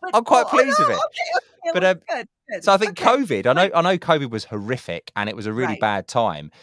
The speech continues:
Speaker 2: but
Speaker 1: Right.
Speaker 2: joking aside, it was a real time for people to sit and learn new skills
Speaker 1: I
Speaker 2: and
Speaker 1: agree.
Speaker 2: do things like write books and learn
Speaker 1: I
Speaker 2: to
Speaker 1: agree.
Speaker 2: cut hair and
Speaker 1: Yeah.
Speaker 2: stuff. It was, uh,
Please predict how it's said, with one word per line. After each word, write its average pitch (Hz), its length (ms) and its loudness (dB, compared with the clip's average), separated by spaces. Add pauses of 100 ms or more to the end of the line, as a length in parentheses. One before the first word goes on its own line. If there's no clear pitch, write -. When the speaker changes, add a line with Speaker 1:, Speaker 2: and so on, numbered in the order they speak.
(140)
Speaker 2:
but 120 180 0
Speaker 1:
Right. 180 180 -10 (220)
Speaker 2:
joking 160 400 2
aside, 104 640 -2
it 151 160 -10
was 127 120 -4
a 123 60 -2
real 202 220 -2
time 175 340 -2
for - 120 -8
people 110 320 -8
to - 40 -12
sit - 240 -6
and 104 160 -6
learn 120 380 0
new 110 220 -4
skills 113 320 -6
Speaker 1:
I 101 80 -2
Speaker 2:
and 98 140 -4
Speaker 1:
agree. 180 100 -6
Speaker 2:
do 165 220 -2
things 110 340 -6
like 98 160 -2
write 98 320 -4
books 104 300 -6
and 101 120 -6
learn 101 140 -4
Speaker 1:
I 101 60 -10
Speaker 2:
to - 60 -12
Speaker 1:
agree. 165 80 -14
Speaker 2:
cut - 200 -6
hair 90 260 -10
and - 80 -16
Speaker 1:
Yeah. 185 120 -8
Speaker 2:
stuff. 78 260 -10
It 139 100 -16
was, 110 160 -16
uh, 113 60 -12